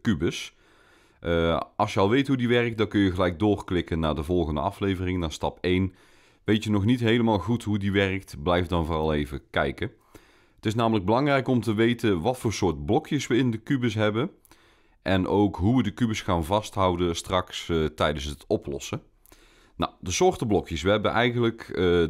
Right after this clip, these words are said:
drie soorten blokjes in de kubus. Namelijk de hoekblokjes, de middenblokjes en de centerblokjes.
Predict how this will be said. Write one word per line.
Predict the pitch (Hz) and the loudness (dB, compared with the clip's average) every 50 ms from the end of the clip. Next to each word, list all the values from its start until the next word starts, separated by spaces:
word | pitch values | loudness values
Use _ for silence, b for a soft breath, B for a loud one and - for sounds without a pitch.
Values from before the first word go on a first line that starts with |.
| 71 69 | -2 -6
drie | 73 87 98 117 143 135 | -4 -4 -2 -2 -2 -2
soorten | - - 117 110 107 - - - 82 | -2 0 0 0 0 -2 -4 -8 -4
blokjes | 78 85 82 - - - 73 - - | -2 -2 -2 -2 -6 -10 -10 -8 -6
in | - 78 73 | -6 -6 -6
de | 69 | -6
kubus. | 69 - 78 71 71 65 - - - b b b b b b b b b b b b | -6 -6 -6 -6 -6 -8 -8 -12 -14 b b b b b b b b b b b b
Namelijk | b 90 98 92 87 80 76 76 71 71 - - - - | b -2 0 0 0 0 -2 -4 -8 -8 -12 -14 -14 -6
de | - 82 76 71 71 - - | -4 -2 -2 -2 -2 -4 -8
hoekblokjes, | - 71 80 110 135 - - - 123 139 - - - 208 247 - - - - - _ _ _ _ _ _ _ _ _ _ b b b b b b b b b b | -8 -4 -4 -4 -4 -4 -4 -2 -2 -2 -2 -4 -8 -8 -8 -8 -10 -14 -16 -20 _ _ _ _ _ _ _ _ _ _ b b b b b b b b b b
de | b 78 80 | b -6 -2
middenblokjes | 80 80 85 92 123 143 156 143 135 143 143 143 - - 139 131 135 135 - - - - - _ _ _ _ _ _ _ _ _ _ _ _ - | 0 0 2 2 2 0 0 0 0 0 0 0 -2 -2 -2 -2 -2 -4 -6 -10 -10 -14 -18 _ _ _ _ _ _ _ _ _ _ _ _ -6
en | - 95 95 95 90 | -2 0 0 0 0
de | 82 92 90 76 - - | 2 0 0 0 -2 -8
centerblokjes. | - - - - - 98 87 - 76 71 69 71 73 73 71 - - 67 65 - - - - | -10 -8 -4 -2 -2 -2 -2 -2 -6 -8 -6 -4 -4 -4 -6 -6 -10 -10 -10 -10 -12 -16 -18